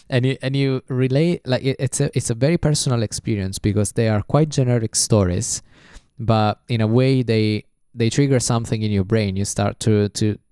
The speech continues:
to use your imagination, your background to picture them, um, and to, to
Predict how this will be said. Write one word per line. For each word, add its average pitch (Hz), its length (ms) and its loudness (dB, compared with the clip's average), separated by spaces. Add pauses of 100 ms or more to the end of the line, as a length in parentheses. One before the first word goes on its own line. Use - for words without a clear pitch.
(320)
to - 160 2
use 107 380 2
your 113 200 2
imagination, 104 720 -2
your 98 200 2
background 98 760 -2 (800)
to 104 520 6
picture 135 580 2 (240)
them, 147 380 0 (280)
um, 110 460 -2
and 117 140 -4
to, 107 220 2
to - 260 -6